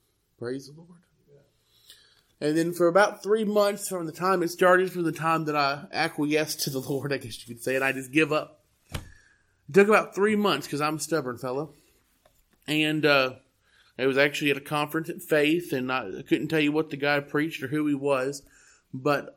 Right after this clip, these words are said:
I know that the Lord started to use, use that at that time, and he started working on me. And it,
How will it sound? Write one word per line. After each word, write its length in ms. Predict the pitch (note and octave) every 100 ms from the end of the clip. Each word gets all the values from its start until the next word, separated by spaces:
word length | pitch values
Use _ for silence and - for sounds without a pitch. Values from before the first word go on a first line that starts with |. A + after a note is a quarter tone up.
| -
I 160 | - C#3
know 220 | D3 D3+
that 180 | C#3 -
the 80 |
Lord 220 | C#3 C#3+ C#3+
started 320 | D#3 D3 C#3
to 60 |
use, 240 | C#3+ C#3+ -
use 240 | D#3+ D3
that 260 | B2+ C3 D#3+
at 120 | C3
that 220 | D3 C#3+
time, 360 | - D#3+ E3 C#3+
and 100 | B2+
he 40 |
started 280 | C#3 D3+ D3
working 340 | C#3+ C#3+ C#3+ B2
on 160 | D3+
me. 220 | D#3+ E3 _ _ _ _ _ _ _ _ -
And 200 | C3 D3
it, 200 | A2+